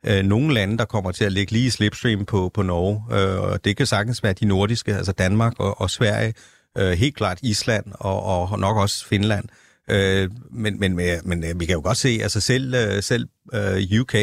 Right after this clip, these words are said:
er godt med på vognen. Tyskland, øh, selv med, øh,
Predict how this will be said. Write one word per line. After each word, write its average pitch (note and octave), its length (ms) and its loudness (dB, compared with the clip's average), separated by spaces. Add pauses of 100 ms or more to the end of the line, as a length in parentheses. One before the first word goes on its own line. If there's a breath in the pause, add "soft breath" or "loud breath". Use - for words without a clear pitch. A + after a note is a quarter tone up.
(260)
er G#2+ 120 -2
godt G2 300 -4
med A2+ 120 2
på B2 120 -2
vognen. A#2 440 -2 (520)
Tyskland, B2 680 -2
øh, G2+ 360 2 (720)
selv A#2+ 280 0
med, A#2 340 0
øh, G2 280 2